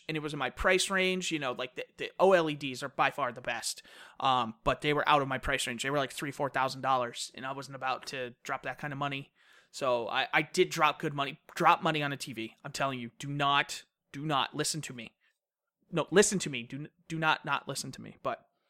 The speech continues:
do not buy a T V just because it's cheap, okay?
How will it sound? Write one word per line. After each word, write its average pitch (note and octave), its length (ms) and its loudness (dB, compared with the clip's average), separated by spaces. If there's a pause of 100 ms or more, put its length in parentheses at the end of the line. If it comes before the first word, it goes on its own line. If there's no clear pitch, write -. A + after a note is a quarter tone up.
(1200)
do F#3+ 180 2
not C#3 500 4 (960)
buy D3 160 6
a D3+ 180 4
T G#3 220 -2
V C#3+ 400 0 (560)
just D3+ 180 -4
because D#3+ 260 0
it's C#3+ 80 -6
cheap, - 280 -4 (260)
okay? C#3 320 -2